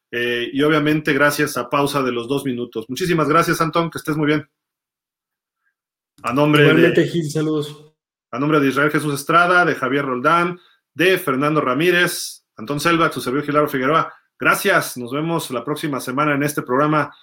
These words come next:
Speaker 1: festejando el Triunfo quinientos. Y, pues, también, eh, el cuatro tres de esta temporada. Gracias, y como diría Tua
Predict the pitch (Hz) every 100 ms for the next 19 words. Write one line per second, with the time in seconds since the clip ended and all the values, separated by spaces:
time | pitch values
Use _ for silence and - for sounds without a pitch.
0 | _ _ 123 - 127 151 156 139 127 120
1 | 117 151 147 147 131 135 156 151 170 160
2 | - _ _ _ _ 143 175 185 185 -
3 | 113 - 117 123 139 147 143 120 113 110
4 | 104 92 _ 117 123 160 139 123 143 131
5 | 131 131 127 110 107 113 107 135 175 170
6 | 151 - - 120 123 151 156 170 160 127
7 | -